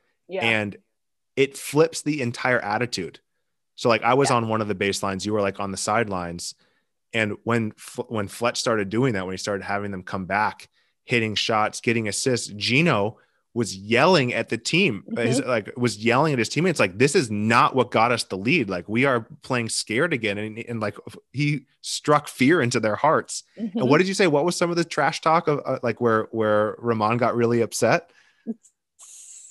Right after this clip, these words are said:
Speaker 1: Do I wanna repeat it? I don't know.
Speaker 2: You don't have to say who
Speaker 1: Uh,
Speaker 2: said it.
Speaker 1: I mean, I don't, I don't even know who said it, but there was lots of trash talk going back and forth.
Speaker 2: <laughs>
Speaker 1: Gino and Fletch especially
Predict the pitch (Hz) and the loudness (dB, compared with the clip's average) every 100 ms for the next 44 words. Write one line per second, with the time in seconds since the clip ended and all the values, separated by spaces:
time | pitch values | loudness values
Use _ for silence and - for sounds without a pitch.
0 | - - - 311 359 277 359 381 392 381 | -20 -20 -8 -2 0 2 2 0 2 4
1 | 392 381 339 254 269 220 208 208 202 220 | 4 6 4 4 4 2 0 0 0 0
2 | - - 175 180 139 123 - 107 - 120 | -2 2 4 4 4 6 6 4 2 2
3 | 117 113 - _ _ _ - 262 277 294 | 2 0 -4 _ _ _ -6 -4 -2 0
4 | 294 285 254 262 277 214 202 202 220 208 | 0 0 -2 -2 -2 -4 -4 0 2 2
5 | 196 113 202 202 196 185 - - - - | -2 -8 -6 -6 -6 -10 -8 -8 -8 -10
6 | 196 214 - _ _ - 202 269 415 294 | -8 -8 -10 _ _ -14 -4 -2 0 -2
7 | 190 190 180 170 - - 175 160 - 156 | -2 0 0 -2 -6 -8 -6 -4 -6 -6
8 | 180 185 170 170 175 185 175 - - 226 | -4 -4 -4 -4 -6 -2 -2 -2 -4 -2
9 | 359 302 208 - 208 214 - - 185 196 | 0 0 -2 0 0 -2 -10 -8 -4 -4
10 | - 190 175 151 | -4 -6 -4 -6